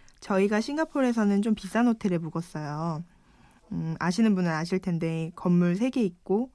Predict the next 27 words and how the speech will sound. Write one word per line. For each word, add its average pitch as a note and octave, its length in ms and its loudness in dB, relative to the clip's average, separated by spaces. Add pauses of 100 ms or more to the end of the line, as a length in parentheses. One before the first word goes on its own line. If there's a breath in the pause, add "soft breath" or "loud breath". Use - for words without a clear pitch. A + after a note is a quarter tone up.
(160)
위에 F#3+ 240 2
배 F#3 200 0
모양으로 G3 540 0
야외 E3 220 0
수영장 F#3 400 -2
있고요. D3+ 600 -6 (960 loud breath)
아무튼 F#3+ 480 0
그 F#3+ 160 0
호텔에 C4 340 0
묵었는데 E3+ 800 0 (560 soft breath)
지하에 A3 380 2
인공으로 G3+ 480 2
만든 D#3 300 -2
강이 F3 360 0
있어요. D#3 540 -2 (440 soft breath)
중간에 E3+ 480 -2
다리가 D#3+ 420 -4
있고 D#3 580 -6 (220)
그 G#3+ 160 0
다리 F#3+ 300 2
위에는 E3 360 0
홍차를 D4+ 400 -2
마실 F3 260 -2
수 F3 140 -6
있는 D3+ 220 -4
티하우스가 D4 580 -4
있고요. B2+ 300 -12